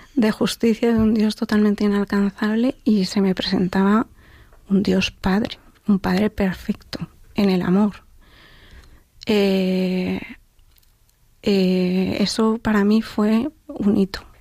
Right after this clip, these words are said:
un hito. Igual que lo descubrí para mí, entendí que mis hijos también eran hijos de él y por tanto no eran míos, porque yo pensaba que mis hijos eran de mi propiedad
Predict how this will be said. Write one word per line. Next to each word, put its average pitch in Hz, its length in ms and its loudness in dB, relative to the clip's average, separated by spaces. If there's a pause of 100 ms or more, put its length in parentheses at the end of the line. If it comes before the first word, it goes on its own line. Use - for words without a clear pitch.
(260)
un 196 160 2
hito. 185 300 -4 (720)
Igual 208 360 2
que 233 120 -2
lo 226 120 2
descubrí 220 460 -2
para 208 260 -2
mí, 233 300 0 (300)
entendí 208 760 0 (920)
que 208 140 0
mis 190 280 0
hijos 226 560 -4 (220)
también 196 420 2
eran 214 240 0
hijos 196 380 -4
de 190 80 0
él 247 240 -2 (160)
y 214 120 -2
por 190 180 -2
tanto 190 320 -2
no 226 140 2
eran 170 240 0
míos, 185 480 -4 (580)
porque - 200 -4
yo 196 100 2
pensaba 208 340 0
que 220 100 -4
mis 202 200 0
hijos - 240 -10
eran 220 180 4
de 202 80 2
mi 202 160 0
propiedad 202 480 -2